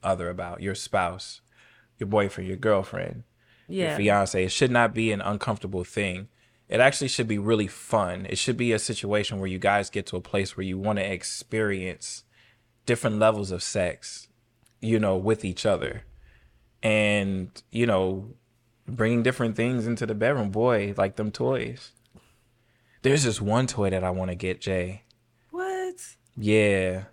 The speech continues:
Speaker 2: What toy?
Speaker 1: We'll have to talk about that on another episode.
Speaker 2: Oh, okay, 'cause I was like, "Wait, when we getting toys
Speaker 1: But
Speaker 2: from?"
Speaker 1: it'd
Speaker 2: You
Speaker 1: be
Speaker 2: been
Speaker 1: one
Speaker 2: looking at toys?
Speaker 1: Yeah.
Speaker 2: You been looking at toys?
Speaker 1: It'd be one that I could sit
Speaker 2: Ooh,
Speaker 1: back
Speaker 2: don't
Speaker 1: and
Speaker 2: get me
Speaker 1: watch, though.
Speaker 2: excited.
Speaker 1: I could sit back and watch,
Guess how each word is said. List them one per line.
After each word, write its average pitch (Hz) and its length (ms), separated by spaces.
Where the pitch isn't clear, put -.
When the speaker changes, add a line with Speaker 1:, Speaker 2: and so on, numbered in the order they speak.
Speaker 2:
What 339 260
toy? 269 300
Speaker 1:
We'll 117 160
have 117 120
to - 60
talk 104 200
about 98 260
that 98 140
on 95 120
another 95 300
episode. 98 580
Speaker 2:
Oh, 339 240
okay, 320 240
'cause 320 140
I 370 120
was 381 180
like, 330 240
"Wait, 359 240
when 349 240
we 392 140
getting 339 380
toys 349 420
Speaker 1:
But 117 120
Speaker 2:
from?" 113 60
Speaker 1:
it'd 120 120
Speaker 2:
You 120 80
Speaker 1:
be 120 100
Speaker 2:
been 123 40
Speaker 1:
one 127 200
Speaker 2:
looking 123 160
at 294 120
toys? 359 600
Speaker 1:
Yeah. 285 640
Speaker 2:
You 294 180
been 330 160
looking 330 220
at 311 180
toys? 320 300
Speaker 1:
It'd 160 200
be 165 120
one 160 200
that 151 140
I 156 60
could 135 120
sit 160 200
Speaker 2:
Ooh, - 20
Speaker 1:
back 151 180
Speaker 2:
don't 151 60
Speaker 1:
and 123 80
Speaker 2:
get 120 40
me 131 40
Speaker 1:
watch, 180 260
though. 110 180
Speaker 2:
excited. 202 640
Speaker 1:
I 139 80
could 139 140
sit 139 180
back 139 220
and 131 100
watch, 110 560